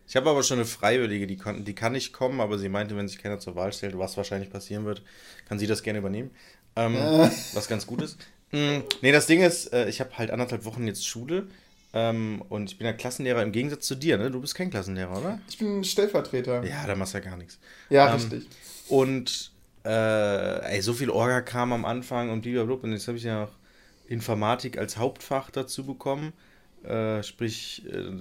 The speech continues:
Speaker 1: da hab ich jetzt vier Stunden Informatik bei einem Kurs. Was aber ganz geil ist, ich bin ja an einer Realschule und ich hab ja schon, ich weiß nicht, das ein oder andere Mal über das Sozialverhalten der Schüler, sag ich mal, aufgeregt. Und tatsächlich, also dieser Wahlkurs,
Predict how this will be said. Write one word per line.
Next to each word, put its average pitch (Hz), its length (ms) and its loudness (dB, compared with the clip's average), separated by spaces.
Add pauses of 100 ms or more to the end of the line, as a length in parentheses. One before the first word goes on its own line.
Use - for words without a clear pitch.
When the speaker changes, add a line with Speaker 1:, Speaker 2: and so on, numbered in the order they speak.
Speaker 1:
da 95 100 -8
hab 101 100 -6
ich - 80 -10
jetzt - 180 -12
vier 175 220 0
Stunden 175 420 0
Informatik 127 600 -4
bei 85 100 -4
einem 165 300 0
Kurs. 120 320 0 (200)
Was 156 160 0
aber 160 120 2
ganz 139 220 0
geil 151 180 6
ist, 113 120 0
ich 110 100 -12
bin 139 100 -4
ja 139 80 0
an 123 80 0
einer 107 100 0
Realschule 113 500 2
und 98 60 -2
ich 98 80 -6
hab 113 100 -6
ja 104 100 -8
schon, 95 360 -6
ich 101 80 -12
weiß 110 120 -4
nicht, 104 160 -6
das 95 140 -12
ein 123 160 -2
oder 135 140 2
andere 117 200 -2
Mal 110 280 -2 (600)
über 107 240 0
das - 540 -2 (420)
Sozialverhalten 131 720 2
der 110 60 0
Schüler, 165 300 -2
sag 98 80 4
ich 92 100 0
mal, 98 80 -6
aufgeregt. 104 560 -8 (480)
Und 123 300 0 (120)
tatsächlich, 147 880 -6 (580)
also 107 200 0
dieser 98 320 0
Wahlkurs, 175 720 0